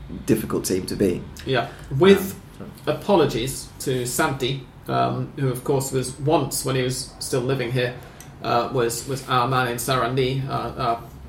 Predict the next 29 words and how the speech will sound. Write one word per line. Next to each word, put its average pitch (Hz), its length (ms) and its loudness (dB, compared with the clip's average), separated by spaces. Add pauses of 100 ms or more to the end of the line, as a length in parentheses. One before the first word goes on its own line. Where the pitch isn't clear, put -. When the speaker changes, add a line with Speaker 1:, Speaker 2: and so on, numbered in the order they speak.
(640)
Speaker 2:
it, 120 160 -6
it's 87 180 -8
not 139 160 0
easy 123 160 -2
for 131 160 0
any 139 120 2
podcast 113 460 -4
to - 60 -12
find 110 220 -2
an 117 80 -4
actual 107 280 -2
real 113 200 -2
life 104 220 -2
Arsenal 123 420 0
fan, 113 240 -4
and 120 100 -6
we 131 120 0
were 117 100 -2
very 127 260 6
lucky 101 240 -4
as 120 80 -4
an 135 60 -2
English 117 240 -4
language 123 340 0
podcast - 460 -6
to 123 80 -6
have 101 160 0
one. 135 140 -2 (500)
Um, 131 480 4